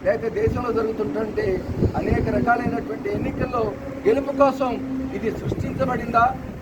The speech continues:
లేదు ఏంటి అనేటువంటిది కూడా ఏదో చర్చించాల్సినటువంటి అవసరం ఉంది. ఈరోజు కావాల్సింది పాకిస్తాన్ మీద యుద్ధం కాదు, ఈరోజు కావాల్సింది భారతదేశంలో ఉండేటువంటి అనేక సమస్యలు ఉన్నటువంటి నేపథ్యంలో మనం ఈ సమస్యల కోసం, పరిష్కారం కోసం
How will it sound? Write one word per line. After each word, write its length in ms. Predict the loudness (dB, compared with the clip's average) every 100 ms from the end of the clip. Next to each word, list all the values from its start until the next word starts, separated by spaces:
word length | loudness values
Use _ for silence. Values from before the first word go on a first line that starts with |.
| -2
లేదు 260 | 2 2 2 0
ఏంటి 220 | 0 0
అనేటువంటిది 500 | 0 0 -4 -6 -4
కూడా 180 | -2 2
ఏదో 180 | 2 0
చర్చించాల్సినటువంటి 1040 | -2 -6 -4 -2 -2 -2 -6 -6 -6 -4
అవసరం 320 | -4 -2 -2 -4
ఉంది. 260 | -2 -2 -2 -12 -10 -4
ఈరోజు 260 | 0 0 -2 -4 0
కావాల్సింది 560 | 2 2 0 -6 0 2
పాకిస్తాన్ 600 | 2 0 -2 -2 -2 0
మీద 160 | 4 4 2 -2 -4 0
యుద్ధం 320 | 0 4 2 4
కాదు, 300 | 0 4 2 2 -4 -10 -10 -6
ఈరోజు 240 | -2 -2 -2
కావాల్సింది 680 | 2 2 2 -2 -2 2 2 2 -8 -4 2
భారతదేశంలో 680 | 2 2 0 0 0 0
ఉండేటువంటి 680 | 2 0 -2 -4 0 2 2 0 -6 -2
అనేక 340 | 6 6 6 -2
సమస్యలు 380 | -4 -6 -8 -8
ఉన్నటువంటి 460 | -6 -6 -6 -8 -4
నేపథ్యంలో 680 | -4 0 0 0 0 2 0 -2 -10 -10 -10 -8 -2
మనం 160 | 0 0
ఈ 200 | -2 0
సమస్యల 420 | 0 0 -2 0
కోసం, 460 | 2 2 2 -4 -6 -10 0
పరిష్కారం 440 | 0 4 6 6 2
కోసం 320 | -4 -4